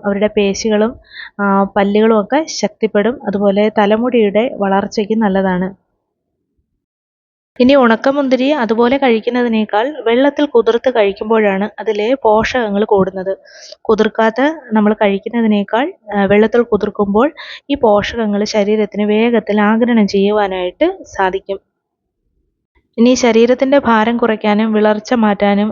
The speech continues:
അസ്ഥികളുടെ ആരോഗ്യത്തിനൊക്കെ ആയിട്ട് നമുക്ക് ഈ കുതിർത്ത മുന്തിരി തന്നെ കഴിക്കാം. വയറിലെ കൊഴുപ്പിനെ പുറന്തള്ളാനായിട്ട്,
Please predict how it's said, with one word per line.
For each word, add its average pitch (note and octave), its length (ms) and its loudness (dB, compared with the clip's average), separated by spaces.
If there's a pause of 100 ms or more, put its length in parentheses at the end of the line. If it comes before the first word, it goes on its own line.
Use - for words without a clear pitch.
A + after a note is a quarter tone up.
അസ്ഥികളുടെ A#3+ 480 0
ആരോഗ്യത്തിനൊക്കെ A3 760 0
ആയിട്ട് G3 380 0 (500)
നമുക്ക് A3 300 0
ഈ B3 180 2
കുതിർത്ത A3+ 420 0
മുന്തിരി A3+ 360 0
തന്നെ A3 320 0
കഴിക്കാം. G3 540 -2
വയറിലെ A#3 340 2
കൊഴുപ്പിനെ A3+ 680 0
പുറന്തള്ളാനായിട്ട്, G#3+ 1000 0